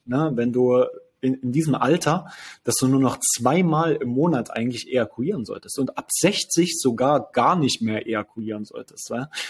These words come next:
Weil es dann nämlich wirklich an die Substanz von deinem Körper und von deinem Energiesystem auch geht, ne? Also lass dir das einfach mal so ein bisschen durch den Kopf gehen, ne? Wenn du, wenn du vielleicht,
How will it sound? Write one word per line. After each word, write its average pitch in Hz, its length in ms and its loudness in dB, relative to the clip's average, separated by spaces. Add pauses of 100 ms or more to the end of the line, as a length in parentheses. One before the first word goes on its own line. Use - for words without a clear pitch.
(120)
Weil 117 100 4
es - 100 0
dann 165 180 2
nämlich 151 300 2
wirklich 147 320 2
an 127 80 2
die 123 80 0
Substanz 135 720 -2
von 113 140 -6
deinem 110 280 -4
Körper 160 280 -2
und 107 180 -6
von 113 220 -4
deinem 110 220 -2
Energiesystem 104 760 -8
auch 101 160 -16
geht, - 240 -14
ne? 139 160 -8 (380)
Also 117 120 2
lass 156 180 4
dir 160 100 6
das 143 160 4
einfach 143 260 2
mal 135 240 2
so 131 80 2
ein 131 80 4
bisschen 135 260 2
durch 123 280 4
den 117 160 2
Kopf - 340 -4
gehen, 143 400 4 (300)
ne? 131 260 2
Wenn 127 160 4
du, 123 340 6
wenn 123 120 4
du 123 60 2
vielleicht, - 560 0